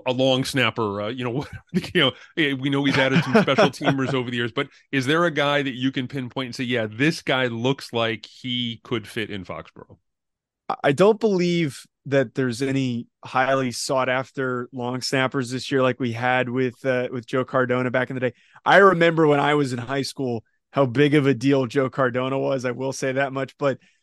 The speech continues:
Speaker 2: one guy who immediately popped in my head, and I, I know that there's different spots on the Patriots offen-, offensive line that need to be addressed. And I think that this guy can fit in multiple roles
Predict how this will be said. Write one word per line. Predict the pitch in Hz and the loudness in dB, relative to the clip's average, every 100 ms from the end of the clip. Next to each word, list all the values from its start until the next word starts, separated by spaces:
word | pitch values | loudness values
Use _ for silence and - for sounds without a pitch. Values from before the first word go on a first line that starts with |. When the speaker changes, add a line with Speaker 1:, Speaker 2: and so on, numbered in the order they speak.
| _ _ _ | _ _ _
Speaker 2:
one | 127 143 208 254 | -4 2 2 2
guy | 233 196 | 0 2
who | 170 160 | 2 0
immediately | 135 131 143 156 156 147 | -2 -8 -6 -6 -4 -6
popped | - 135 131 139 | -4 -4 -4 -4
in | |
my | 127 | -6
head, | 113 127 127 123 | -6 -2 -2 -2
and | 127 | -2
I, | 131 - | -4 -4
I | 160 | -2
know | 175 233 | 2 4
that | 202 185 147 _ _ _ _ _ _ - | 6 4 4 _ _ _ _ _ _ -4
there's | 165 143 | -2 0
different | - 156 170 135 | 0 0 -2 -4
spots | - 135 127 - | -4 0 0 0
on | 139 | -8
the | 120 | -8
Patriots | 135 117 131 - | -10 -6 -4 0
offen-, | 127 - 131 127 - | 0 0 -4 -6 -6
offensive | - 127 131 127 | -4 -4 -4 -2
line | 123 123 123 | 0 0 0
that | 123 | -4
need | 127 123 | -4 -4
to | 113 | -4
be | 123 117 | -4 -4
addressed. | - 117 110 135 - _ _ _ _ _ | -4 -2 -2 -2 -8 _ _ _ _ _
And | 139 | 0
I | 143 | 0
think | 139 196 185 - | 2 -2 -2 2
that | 165 139 - _ _ _ - | 4 4 0 _ _ _ -6
this | 127 151 | -2 0
guy | - 151 | 2 0
can | - 123 | 0 -8
fit | - - 139 139 - | -12 -2 0 0 -6
in | 127 | -6
multiple | 117 123 131 - 127 | -2 -4 -4 -4 -4
roles | 117 123 123 139 | 2 4 4 4